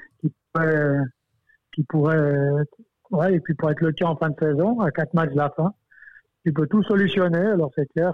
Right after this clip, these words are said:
que dans les têtes, euh, naturellement, les, les joueurs, on, on peut pas empê-, les empêcher de réfléchir dans ce sens et le, l'encadrement. Bon, c'est, c'est dans ce sens. On se dit, voilà, mais après, naturellement, je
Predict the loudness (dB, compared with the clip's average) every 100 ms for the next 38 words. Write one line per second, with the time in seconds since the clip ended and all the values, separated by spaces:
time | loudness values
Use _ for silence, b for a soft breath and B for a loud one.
0 | -2 -2 -2 -2 0 -2 -2 0 0 -2
1 | -6 -14 -16 _ _ _ _ _ -20 -6
2 | -4 -2 -2 -6 -8 _ -12 -6 -4 -2
3 | 0 2 2 2 2 0 -4 -8 -16 _
4 | _ _ _ _ _ -16 -8 -4 0 0
5 | 0 -2 0 2 4 2 2 0 0 0
6 | 0 0 0 0 0 0 -2 -2 0 0
7 | 0 -2 -4 -8 -20 _ -8 -6 -4 -2
8 | 0 0 -2 -8 B B B _ _ 0
9 | 0 -2 -12 _ -4 0 2 0 0 0
10 | 2 0 _ _ _ _ _ _ -2 0
11 | 0 -4 -6 -2 0 2 2 0 0 0
12 | 0 0 -2 0 0 0 -2 -4 b b
13 | b b b _ _ _ _ _ -14